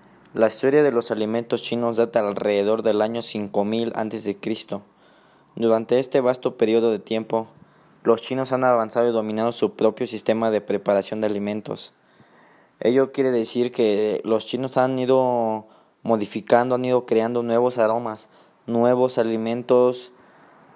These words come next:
para su propio consumo. Sus métodos para identificar los ingredientes, para hacer combinaciones perfectas, sus técnicas de cocción en varias fases, la administración de aromatizantes en múltiples fases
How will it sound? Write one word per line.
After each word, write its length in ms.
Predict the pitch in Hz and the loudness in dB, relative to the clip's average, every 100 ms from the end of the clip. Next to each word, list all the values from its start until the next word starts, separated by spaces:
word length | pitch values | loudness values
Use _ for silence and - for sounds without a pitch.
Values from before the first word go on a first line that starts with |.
| - _ - - - - | -20 _ -20 -20 -8 4
para 320 | 120 123 123 | 6 8 4
su 200 | 123 120 | 0 -6
propio 500 | - 120 117 123 120 | 0 0 2 2 2
consumo. 480 | 113 110 113 107 98 - - _ _ _ _ _ _ _ _ _ _ _ _ _ - - - | 0 -4 -4 -4 -6 -10 -20 _ _ _ _ _ _ _ _ _ _ _ _ _ -20 -20 -20
Sus 220 | - - 120 | -14 -6 0
métodos 360 | 127 135 147 | 0 2 0
para 220 | - 117 | 4 4
identificar 560 | 113 107 101 - 98 117 | 4 0 -8 -6 4 4
los 160 | 127 120 | 4 -2
ingredientes, 640 | 107 104 110 120 117 - _ _ _ _ _ - | -2 -2 -2 -4 -4 -10 _ _ _ _ _ 4
para 200 | 110 104 | 6 4
hacer 380 | - 120 123 | 4 0 0
combinaciones 640 | 123 120 110 107 101 113 117 | -2 -4 -2 -4 -2 -4 -2
perfectas, 600 | - 107 110 110 110 110 | -2 -2 -4 0 -2 -2
sus 160 | 107 | -8
técnicas 560 | - 120 - 127 120 110 | -2 -2 -2 -6 -2 -2
de 100 | 104 | -2
cocción 440 | - - - 113 | -8 -12 -4 -2
en 140 | 120 107 | 0 2
varias 320 | 110 113 113 | 2 2 0
fases, 440 | 117 113 123 - _ _ _ _ | 0 0 -4 -8 _ _ _ _
la 100 | - | 2
administración 720 | 113 117 113 110 - 107 131 131 | 2 2 -4 -4 -2 -2 -2 2
de 80 | |
aromatizantes 880 | 131 117 110 104 110 - 113 113 110 | 2 2 -2 -4 -6 -2 -2 -2 -6
en 120 | 107 | -4
múltiples 480 | 107 113 113 101 104 | -2 -4 -4 -4 -4
fases 440 | - 113 - - | 2 0 0 -10